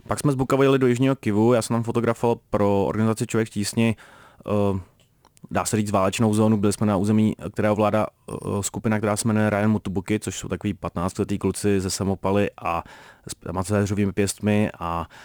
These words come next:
lidé s noži a tak, kteří se brání útokům vládní armády. A zároveň poté jsme pokračovali do Gomy, nebo já sám,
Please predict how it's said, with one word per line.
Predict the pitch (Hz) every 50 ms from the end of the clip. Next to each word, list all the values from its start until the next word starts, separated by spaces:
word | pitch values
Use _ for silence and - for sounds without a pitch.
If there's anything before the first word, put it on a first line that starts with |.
| - - - - - - - - - - - -
lidé | - 107 107 107 104 107
s | 104
noži | 110 107 110 104 120 120 117
a | 107
tak, | - 113 -
kteří | - - - - - 113 120
se | - 131 110
brání | 113 110 107 113 127 127 113
útokům | 110 107 117 107 - 120 117
vládní | 110 98 101 90 104 104
armády. | 104 101 110 107 113 110 123 131 139 131 - _ _ -
A | 98 98 98 95 98 101
zároveň | 110 107 113 127 127 135 135 139 117
poté | - 123 113 - 123 123
jsme | - - 131
pokračovali | 110 - 110 - 123 - - 135 127 120 113 92
do | 90 95
Gomy, | 98 113 120 131 135 143
nebo | 147 120 90 90
já | 85 78 80 -
sám, | - 95 87 95 104 123 139